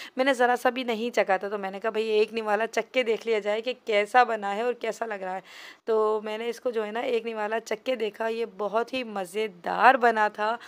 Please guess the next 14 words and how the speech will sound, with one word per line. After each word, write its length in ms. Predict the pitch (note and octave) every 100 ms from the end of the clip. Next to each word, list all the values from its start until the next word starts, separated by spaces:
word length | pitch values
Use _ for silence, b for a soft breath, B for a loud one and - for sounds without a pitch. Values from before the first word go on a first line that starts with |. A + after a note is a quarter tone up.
| B B B
मैं 120 | B3
बता 300 | G#3+ G3+ A#3+
नहीं 140 | C4+ C4
सकती, 280 | B3 A#3+ B3
ये 100 | A#3+
बहुत 320 | A3 A#3 A#3
यम्मी 220 | G#3+ A3
था 140 | A3
और 580 | A3+ - G3+ G3 G3 G#3 G3+
मुझे 220 | G#3 A3+
बहुत 260 | F#3+ G#3+
ज़्यादा 220 | A3+ A3 A3+
पसंद 340 | A#3 A#3 A#3
आया। 280 | G3+ G#3+